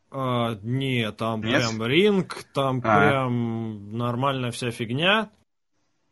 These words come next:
Speaker 1: Я просто не помню, как он называется, честно.
Speaker 2: Ну, у меня
Speaker 1: Там
Speaker 2: это
Speaker 1: был точно гробовщик, там был какой-то клоун.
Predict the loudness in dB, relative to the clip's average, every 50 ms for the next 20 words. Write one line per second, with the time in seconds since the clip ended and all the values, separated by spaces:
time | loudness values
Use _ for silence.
0 | _ _ -12 -10 -8 -8 -8 -8 -8 -4 -2 0 0 0 0 0 -2 -2 -2 -4
1 | -4 0 0 0 0 0 -2 -2 -4 -4 -2 -2 -4 -4 -4 -8 -10 -10 -10 -10
2 | -10 -12 -12 -12 -12 -12 -12 -12 -12 -12 -14 -16 -18 -20 _ _ _ _ _ _
3 | _ _ _ _ _ _ _ _ _ _ _ _ 2 6 8 8 10 10 10 10
4 | 8 6 4 2 4 4 6 8 8 10 10 10 10 10 10 8 6 4 6 6
5 | 8 8 8 6 6 4 4 2 4 2 0 -2 0 0 0 2 2 2 2 2
6 | 2 2 2 0 0 -4 -12 -18 -18 _ _ _ 2 2 2 2 0 0 0 2
7 | 2 2 2 2 2 0 0 -2 -2 -4 -4 -6 -6 -6 -6 -6 -6 -8 -6 -2
8 | 0 2 4 4 4 4 4 2 2 0 -2